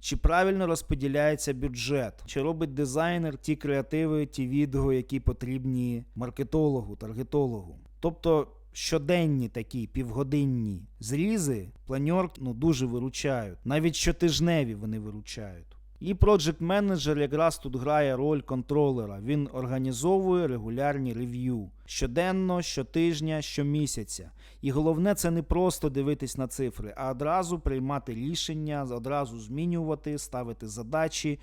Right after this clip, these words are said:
контролювати виконання цих задач, дедлайни обов'язково ставити в кожної задачі.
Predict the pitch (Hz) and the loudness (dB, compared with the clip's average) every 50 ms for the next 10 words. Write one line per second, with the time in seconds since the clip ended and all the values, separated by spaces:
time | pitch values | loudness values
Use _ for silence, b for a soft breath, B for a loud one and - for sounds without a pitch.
0 | B B - 156 151 135 147 143 143 135 135 135 147 175 185 175 180 - 165 160 | B B -2 -2 0 0 0 0 0 0 -2 -2 2 2 0 0 0 -2 -2 -2
1 | 156 156 139 151 147 151 156 156 160 160 156 151 147 147 139 - 147 139 127 117 | -2 -2 -2 -4 -4 -2 -2 -2 0 0 0 0 -2 -2 -4 -4 -4 -4 -4 -4
2 | 135 143 131 147 147 143 139 131 - - - 113 113 120 107 127 143 170 190 190 | -4 -6 -4 -2 -2 -2 -2 -2 -6 -8 -10 -10 -8 -8 -4 0 2 2 2 4
3 | 180 175 175 160 151 160 151 156 151 - - - 151 147 143 139 - - 156 147 | 2 2 2 2 0 0 0 0 -2 -2 -2 -2 0 0 0 0 0 2 2 2
4 | 139 131 127 - 131 120 - - 131 127 117 120 123 123 123 113 120 120 117 123 | 4 2 0 -4 -6 -8 -6 -6 -6 -4 -2 -2 -2 -2 -2 -2 -4 -4 -4 -4
5 | 120 117 113 - - - 101 | -4 -4 -4 -6 -8 -10 -12